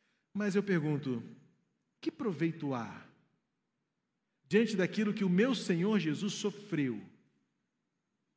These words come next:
Se eu não puder, como o apóstolo Paulo diz aos filipenses, conhecê-lo mais e me tornar parte dos seus sofrimentos, se eu não me abrir para o que Deus tem pe-, por vir, e ainda que seja um tempo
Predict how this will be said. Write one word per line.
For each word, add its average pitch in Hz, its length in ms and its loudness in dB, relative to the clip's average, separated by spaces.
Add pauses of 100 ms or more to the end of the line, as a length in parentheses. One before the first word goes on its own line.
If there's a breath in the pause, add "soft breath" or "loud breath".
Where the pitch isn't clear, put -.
(600)
Se - 240 -2
eu 240 100 4
não 240 160 4
puder, 170 320 4
como 175 140 0
o 170 40 4
apóstolo 196 460 0
Paulo 196 400 0
diz 180 200 0
aos 185 200 0
filipenses, 156 1040 -6 (680)
conhecê-lo 165 680 0
mais 135 800 -6
e 135 40 -10
me 143 100 -4
tornar 143 440 -6
parte 165 320 -6
dos 143 120 -14
seus 143 160 -8
sofrimentos, - 1000 -10 (640)
se - 180 -4
eu 175 80 0
não 170 140 0
me 175 100 0
abrir 147 480 -2
para 139 160 -6
o 143 40 -8
que 139 120 -12
Deus 156 280 -2
tem 156 200 -6
pe-, 147 160 -10
por 131 260 -12
vir, 113 340 -10
e 147 100 -2
ainda 147 280 -2
que 151 120 -12
seja 131 340 -4
um 123 60 -6
tempo 117 480 -8